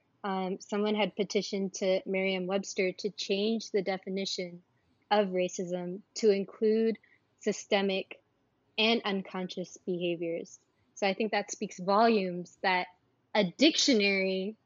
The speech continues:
something that doesn't change regularly, is being redefined and hadn't been redefined for a long time, even though all the sys-, systemic oppression was going on.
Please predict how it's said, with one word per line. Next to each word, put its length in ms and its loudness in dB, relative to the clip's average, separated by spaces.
something 400 2
that 260 2
doesn't 300 2
change 420 2
regularly, 680 0
is 140 0
being 300 2
redefined 1000 0
and 140 6
hadn't 460 4
been 240 -4
redefined 720 -6
for 140 0
a 80 0
long 320 -4
time, 440 -4
even 220 -2
though 220 -2
all 180 0
the 60 -2
sys-, 240 -6
systemic 580 -2
oppression 480 -6
was 140 -10
going 280 -10
on. 260 -14